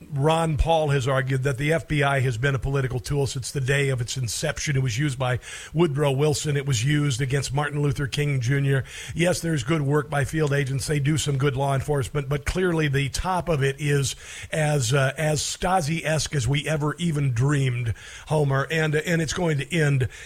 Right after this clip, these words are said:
And, and I would ins-, I would definitely, uh, say to those who are in the F B I to save your agency, uh, the tattered agency, what's left of it, uh, whistleblow, come out so that it can be saved, and maybe you will be, uh, risen into leadership. Thanks for the phone call.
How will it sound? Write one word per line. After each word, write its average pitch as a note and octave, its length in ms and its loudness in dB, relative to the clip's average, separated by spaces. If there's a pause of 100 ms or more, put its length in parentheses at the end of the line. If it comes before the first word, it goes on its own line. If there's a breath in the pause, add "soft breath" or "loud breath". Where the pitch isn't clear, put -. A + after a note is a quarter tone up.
And, D#3 300 0
and D3+ 260 2
I D#3+ 100 2
would D3+ 160 2
ins-, C#3 280 0
I D#3+ 140 0
would D3 180 0
definitely, C#3 720 0
uh, C3 200 -2
say D#3 240 0
to C#3 240 0
those C#3+ 300 2
who C#3 100 2
are C#3 140 2
in C3+ 80 0
the C#3 100 0
F C#3 140 -2
B C#3 120 0
I C3 140 2
to B2 140 -4
save F3 320 0
your C#3+ 180 -2
agency, B2+ 640 -4 (560 loud breath)
uh, C#3+ 180 2
the C#3 140 2
tattered D3+ 540 0
agency, C#3 580 0
what's C3 240 0
left C#3+ 320 0
of B2+ 180 2
it, B2 140 -4 (300 loud breath)
uh, C3+ 180 2
whistleblow, B2 800 0
come C#3 220 0
out C3+ 420 0
so D3 160 0
that C3+ 140 2
it - 80 -8
can C#3 100 -2
be C3 100 0
saved, C3+ 460 0
and C3 100 0
maybe D3+ 240 2
you C#3+ 220 2
will G#3 140 2
be, C#3 260 0 (260 loud breath)
uh, C#3 280 2
risen C#3 320 4
into C3+ 160 2
leadership. C3+ 360 0
Thanks G3+ 220 0
for E3+ 60 -4
the D#3+ 100 -2
phone E3+ 220 2
call. C3+ 240 -2